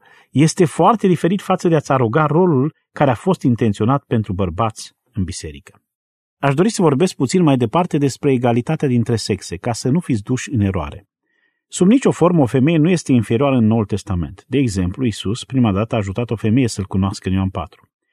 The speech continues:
Prima femeie care a recunoscut mesianitatea Lui a fost o femeie.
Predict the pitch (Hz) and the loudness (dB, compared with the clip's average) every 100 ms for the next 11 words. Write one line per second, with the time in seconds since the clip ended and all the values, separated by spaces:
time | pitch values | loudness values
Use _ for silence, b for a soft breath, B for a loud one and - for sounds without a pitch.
0 | _ _ - 233 226 131 117 170 131 117 | _ _ 0 2 2 2 2 2 0 0
1 | 107 110 98 - 143 113 101 - 101 95 | 0 0 -2 -2 0 2 0 -2 0 0
2 | - 131 95 117 131 - 135 135 - 123 | -2 -4 -2 -2 -4 -4 -6 -6 -4 -4
3 | 78 71 | -4 -8